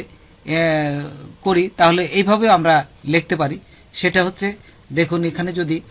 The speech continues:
আমরা just এটাকে মাইনাস করে দিই তাহলে এভাবে করা যায়। এই যে অনেকে এইভাবে করে, মাইনাস দিলাম, তারপরে এটা মাইনাস দিলাম, এটা মাইনাস দিলাম, হ্যাঁ? যেহেতু বিপরীত দিকে আসতেছে তো সমান সমান দিয়ে, সমান সমান দিয়ে যদি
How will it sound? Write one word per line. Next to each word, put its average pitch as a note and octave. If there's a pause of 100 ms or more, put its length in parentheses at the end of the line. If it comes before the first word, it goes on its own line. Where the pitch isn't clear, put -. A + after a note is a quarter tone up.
(340)
আমরা D#3
just F3+
এটাকে D#3+
মাইনাস E3
করে D#3+
দিই D3 (420)
তাহলে F3+ (180)
এভাবে E3
করা D3
যায়। F3+
এই E3
যে C#3 (460)
অনেকে E3
এইভাবে D#3
করে, D3+
মাইনাস C#3+
দিলাম, C#3+ (800)
তারপরে C#3+
এটা D#3+ (360)
মাইনাস C#3+
দিলাম, D3 (580)
এটা D3
মাইনাস C#3+
দিলাম, B2+
হ্যাঁ? G#3
যেহেতু D#3+ (460)
বিপরীত E3+
দিকে D#3+
আসতেছে D3+
তো D3+
সমান D3+
সমান D#3+
দিয়ে, C#3+ (600)
সমান E3+
সমান E3
দিয়ে D3
যদি C#3+